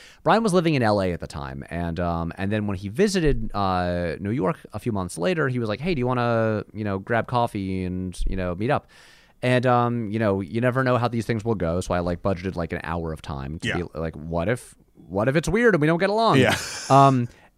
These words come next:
Speaker 1: anyway, uh, Brian and hang out, and I hang out for, like, three and a half hours. We get along
Speaker 2: <laughs>
Speaker 1: very well. Um, and then, you know, we, you know, we, o-, o-, o-, over time, we find reasons to work together. I'm just like,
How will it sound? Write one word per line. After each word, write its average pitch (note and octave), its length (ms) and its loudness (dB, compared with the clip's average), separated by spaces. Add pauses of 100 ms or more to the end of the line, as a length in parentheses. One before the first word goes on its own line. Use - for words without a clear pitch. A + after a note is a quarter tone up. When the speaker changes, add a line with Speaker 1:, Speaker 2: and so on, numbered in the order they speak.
Speaker 1:
anyway, D#3 400 8
uh, A#2 680 6
Brian E3+ 240 4
and D#3+ 80 4
hang C#3 80 4
out, - 180 -2
and G#2+ 100 0
I G#2 60 4
hang G2 200 0
out F2+ 100 0
for, F2+ 80 0
like, D#2+ 160 -2
three F2 220 -4
and E2 80 -4
a D#2+ 40 -2
half D2+ 220 -6
hours. A#2+ 420 -4
We C3 140 0
get A#2+ 100 2
along A2+ 240 4
Speaker 2:
<laughs> F#2+ 60 -2
Speaker 1:
very A2 240 4
well. C#2+ 340 -6 (800)
Um, A#2 400 6
and B2 180 2
then, B2+ 400 0 (140)
you A2 80 -8
know, F2+ 180 0
we, E2 720 -4
you D#2+ 120 -10
know, D2 140 -6
we, D#2 340 -6
o-, F2+ 240 -8
o-, G#2+ 160 -10
o-, A2+ 160 -6
over G2+ 240 -2
time, A#3 340 -2
we E3+ 80 0
find G2+ 400 -2
reasons F2 320 -4
to G2+ 100 -4
work C3+ 240 -2
together. D3 380 0
I'm A#2 80 0
just G2+ 140 -2
like, F2+ 140 -4